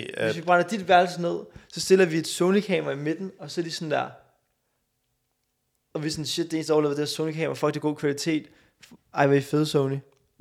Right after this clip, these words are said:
Speaker 2: Og, og det skal være mit, mit værelse, vi brænder ned?
Speaker 1: Det er tættest på kontoret. Det er bare nemmest at producere.
Speaker 2: Ah, okay.
Speaker 1: Ja.
Speaker 2: Ja, ja, ja, okay.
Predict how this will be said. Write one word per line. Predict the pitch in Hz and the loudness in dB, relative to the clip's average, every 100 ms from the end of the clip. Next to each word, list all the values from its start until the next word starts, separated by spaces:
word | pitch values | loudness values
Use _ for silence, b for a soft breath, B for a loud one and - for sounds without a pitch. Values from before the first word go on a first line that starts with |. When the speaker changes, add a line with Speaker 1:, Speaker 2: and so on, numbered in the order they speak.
| - - _ - - _ _ _ - | -20 -20 _ -20 -20 _ _ _ -14
Speaker 2:
Og, | 151 - | -12 -10
og | 131 | -8
det | 117 | -8
skal | - 139 | -4 -2
være | 131 | -2
mit, | 120 135 - _ | -4 -8 -12 _
mit | 147 156 | -14 -10
værelse, | 147 139 139 | -8 -10 -12
vi | |
brænder | 131 127 127 | -14 -12 -12
ned? | 131 - _ _ _ | -14 -16 _ _ _
Speaker 1:
Det | 131 | -16
er | |
tættest | 120 131 120 | -10 -10 -10
på | - | -14
kontoret. | 117 - 127 123 113 - _ _ - | -16 -12 -14 -14 -18 -20 _ _ -10
Det | |
er | 127 | -6
bare | 120 | -4
nemmest | 120 120 | -6 -8
at | 117 | -12
producere. | - 117 - 139 123 _ _ _ - | -16 -16 -14 -16 -18 _ _ _ -18
Speaker 2:
Ah, | 135 135 131 123 | -16 -14 -14 -16
okay. | 123 135 135 123 | -16 -16 -16 -16
Speaker 1:
Ja. | |
Speaker 2:
Ja, | 120 | -16
ja, | 123 - | -18 -18
ja, | |
okay. | 127 - - | -20 -20 -20